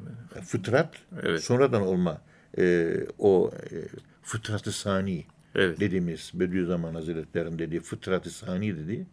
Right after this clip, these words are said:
Speaker 2: o yönümüzden hesap soracak. Yani gözümüzü iyi kullanmadığından, kulağımızı kötü kullandığımızdan, dilimizi iyi kullanmadığımızdan ve bizim kendimizin kendimize hesabı.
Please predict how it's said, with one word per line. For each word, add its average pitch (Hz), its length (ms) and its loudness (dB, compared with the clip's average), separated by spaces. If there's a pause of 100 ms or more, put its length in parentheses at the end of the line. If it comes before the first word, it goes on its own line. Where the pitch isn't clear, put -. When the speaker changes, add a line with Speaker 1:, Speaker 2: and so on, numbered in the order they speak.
(580)
Speaker 2:
o 127 280 8 (120)
yönümüzden 120 580 2
hesap 107 360 -2
soracak. - 400 -12 (460)
Yani 87 240 -4
gözümüzü 117 480 2
iyi 143 180 -2
kullanmadığından, 90 840 -2 (880)
kulağımızı 101 600 2
kötü 127 260 -4
kullandığımızdan, 80 960 -6
dilimizi 113 400 0
iyi 107 220 -2
kullanmadığımızdan 110 1000 -4 (760)
ve 87 200 -2
bizim 107 260 -4
kendimizin 117 500 0
kendimize 90 440 -4
hesabı. 85 380 -4